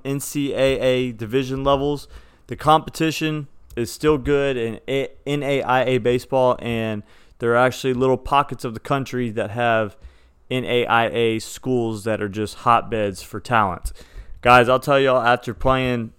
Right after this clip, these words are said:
professional baseball, it does not matter what level of competition you play at, because if you're good enough, opportunities will open up for you to continue playing. So I just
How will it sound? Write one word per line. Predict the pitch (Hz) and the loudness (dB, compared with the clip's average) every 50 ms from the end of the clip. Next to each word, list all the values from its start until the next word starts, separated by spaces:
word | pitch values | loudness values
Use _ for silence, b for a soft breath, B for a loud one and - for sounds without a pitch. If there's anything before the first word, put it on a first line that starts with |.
| - | -20
professional | - 113 95 - 135 135 131 - 135 127 | -18 -14 -4 0 0 0 0 -2 -6 -2
baseball, | 117 127 123 123 123 - 131 123 120 | 0 0 0 -2 -2 -2 0 0 0
it | 113 107 | 0 -2
does | 107 104 104 | -4 -6 -4
not | 110 123 123 - 113 | -4 -4 -4 -2 -2
matter | 117 117 113 110 104 | -2 -2 -2 -2 -4
what | 98 98 101 104 113 120 120 117 - 113 | -6 -6 -4 0 0 0 0 0 -4 -6
level | 104 104 123 135 143 135 135 131 123 | -4 0 2 2 4 4 4 2 2
of | 110 | 0
competition | - - 131 131 120 - - 131 120 - - - 113 | 0 0 -2 -2 -2 -2 -4 -4 -4 -4 -6 -8 -8
you | 113 110 | -8 -8
play | - - 120 113 113 110 | -4 -2 -2 0 0 2
at, | 110 110 107 - | 2 0 0 -2
because | - 95 - - 113 107 104 104 101 - | -6 -12 -10 -6 -4 -4 -4 -4 -6 -8
if | - 98 - - | -12 -12 -10 -10
you're | 110 101 | -10 -6
good | 92 123 131 131 | -4 -4 -4 -2
enough, | 127 127 123 123 123 - b b b b b b b b b b - | -2 -2 0 -2 -2 -4 b b b b b b b b b b 0
opportunities | 127 131 135 - 127 - - 135 127 127 127 107 113 | 2 2 2 0 -4 -6 -6 -4 -4 -4 -6 -8 -6
will | 113 113 | -4 -2
open | 120 120 - 120 117 | 0 0 0 -2 -4
up | 113 113 104 | -4 -4 -6
for | - - 117 117 | -6 -6 -4 -4
you | 113 | -4
to | 107 101 104 | -4 -6 -8
continue | - - 104 - - 127 123 123 117 107 | -8 -8 -10 -8 -6 -6 -6 -6 -6 -8
playing. | - - 117 110 101 101 101 95 92 | -6 -4 -4 -4 -4 -6 -8 -10 -10
So | - - - 117 113 113 104 B B B B B B B B B B - - - - _ - - - - - - - - - | -8 -4 -2 0 0 0 0 B B B B B B B B B B -14 -20 -20 -20 _ -20 -20 -20 -20 -20 -20 -20 -2 4
I | 131 147 165 | 4 4 6
just | 156 151 139 - - | 4 2 -2 -4 -8